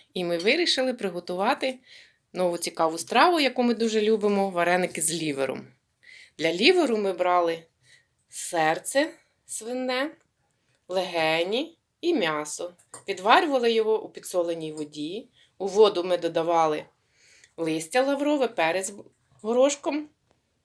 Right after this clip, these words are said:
цибулину. Відварилося, перемололи на м'ясорубці. І тепер будемо додавати туди ще цибулю. Цибулю дрібненько порізали,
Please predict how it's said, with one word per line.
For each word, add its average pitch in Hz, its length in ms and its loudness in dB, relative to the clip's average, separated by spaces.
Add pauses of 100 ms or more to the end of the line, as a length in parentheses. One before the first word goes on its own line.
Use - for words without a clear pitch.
(960)
цибулину. 214 840 0 (760)
Відварилося, 233 760 0
перемололи 196 580 0
на 170 120 -6
м'ясорубці. 262 800 -6 (360)
І 349 80 0
тепер 277 360 0
будемо 233 520 -2 (180)
додавати 190 520 2
туди 196 340 -4
ще 202 360 -4 (320)
цибулю. 160 680 -4
Цибулю 185 400 -4
дрібненько 170 540 -4
порізали, 320 680 -4